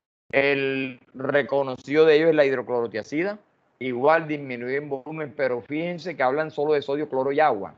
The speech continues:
Aquí no están, no es-, no nos están hablando nosotros de magnesio, aquí nos están hablando de calcio, aquí no nos están hablando de po-, de potasio directamente. Entonces, tienen buena absorción gastrointestinal,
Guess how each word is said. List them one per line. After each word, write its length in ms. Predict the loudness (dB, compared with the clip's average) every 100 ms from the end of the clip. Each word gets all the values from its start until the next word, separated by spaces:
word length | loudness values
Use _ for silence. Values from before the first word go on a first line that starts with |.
| _
Aquí 380 | -8 -8 -6 -6
no 200 | -4 -4
están, 440 | 0 0 0 -2 -4
no 220 | -4 -4
es-, 80 | -8 -8
no 140 | -4
nos 120 | -4
están 240 | -2 0 0
hablando 340 | 0 0 -2
nosotros 340 | -8 -10 -10
de 80 | -10
magnesio, 600 | -10 -10 -8 -6 -6 -6
aquí 120 | -6 -4
nos 140 | -6
están 220 | -4 -4
hablando 280 | -2 0 0
de 140 | -2
calcio, 600 | 2 2 2 -2 -8 -12 -14 _ _ _ -10
aquí 220 | -4 -2
no 140 | -2
nos 120 | -4
están 160 | -2 0
hablando 260 | 0 0 0
de 60 |
po-, 120 | -2
de 160 | -2 -2
potasio 400 | -2 -2 -2 -2
directamente. 680 | -4 -2 -2 -2 -2 -6 -16 _ _ _ _ -10
Entonces, 680 | -4 0 2 4 2 2 -8 -20 _ _ _ _ _
tienen 380 | -6 -4 -2 2
buena 240 | 2 2
absorción 680 | 0 -2 -4 -4 -2 0 2
gastrointestinal, 1040 | 0 -2 -6 -6 -6 -6 -2 0 -2